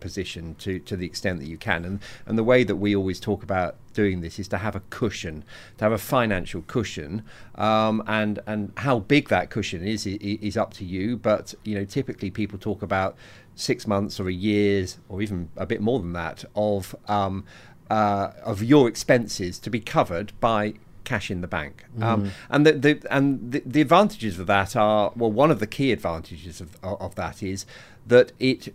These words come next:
Speaker 1: prevents you being a forced seller of your, um, riskier
Speaker 2: Yeah.
Speaker 1: investments, your stock market investments, which,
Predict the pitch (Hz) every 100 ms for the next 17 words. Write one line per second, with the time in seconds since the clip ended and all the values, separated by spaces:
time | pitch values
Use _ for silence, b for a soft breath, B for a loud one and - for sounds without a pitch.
0 | - - 135 117 147 156 - 117 110 -
1 | 113 104 104 - 104 90 - 110 90 71
2 | - - 98 98 98 95 92 85 B B
3 | B B 101 101 92 98 - - 117 165
4 | 90 87 82 90 85 - 90 107 - 156
5 | 104 85 80 95 87 90 - 104 - 117
6 | -